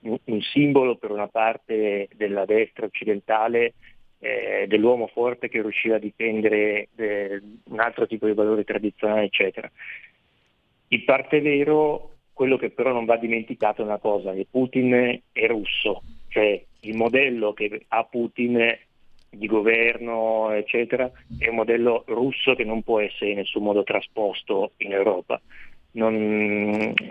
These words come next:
diciamo che non ha molto senso da questo punto di vista un putinismo, perché la verità è che non si può pensare a, a un'esportazione di un modello di quello che è, eh, ideologico, come dire, dalla Russia qui, perché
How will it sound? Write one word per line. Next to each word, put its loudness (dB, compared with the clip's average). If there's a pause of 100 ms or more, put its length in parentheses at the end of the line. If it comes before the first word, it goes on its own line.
(100)
diciamo 0
che 0
non -4
ha 2
molto -2
senso -2
da 2
questo -4
punto -2
di 2
vista 0
un -2
putinismo, 0
perché 0
la -8
verità 0
è 4
che -2
non -6
si -8
può 2 (440)
pensare 0 (400)
a, 0
a 0
un'esportazione -2
di 0
un 2
modello 4
di -4
quello 0
che 0 (280)
è, -10
eh, -2
ideologico, 2
come -4
dire, 2
dalla 2
Russia -6
qui, -14
perché -2